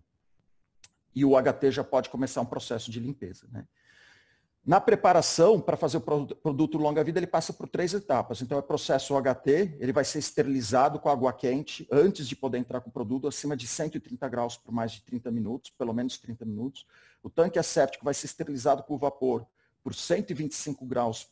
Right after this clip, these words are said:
por pelo menos trinta minutos, né? E a máquina de invas-,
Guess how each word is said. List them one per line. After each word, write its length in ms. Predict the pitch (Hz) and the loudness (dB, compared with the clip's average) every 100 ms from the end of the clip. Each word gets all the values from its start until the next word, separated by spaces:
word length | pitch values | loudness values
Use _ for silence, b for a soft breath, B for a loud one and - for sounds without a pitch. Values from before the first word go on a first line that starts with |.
| _ | _
por 240 | 170 202 | 2 2
pelo 360 | 196 - 147 143 | -2 0 0 2
menos 600 | 123 135 135 120 - - | 2 2 0 -4 -10 -12
trinta 320 | - 120 120 | -4 -4 -2
minutos, 680 | 117 117 131 175 196 - _ _ _ - | -2 0 -2 -4 -12 -20 _ _ _ -2
né? 200 | 123 147 | 2 2
E 80 | 170 | 2
a 60 | |
máquina 240 | 151 143 127 | 2 2 -2
de 80 | 143 | -2
invas-, 340 | 156 123 117 | -2 -2 -6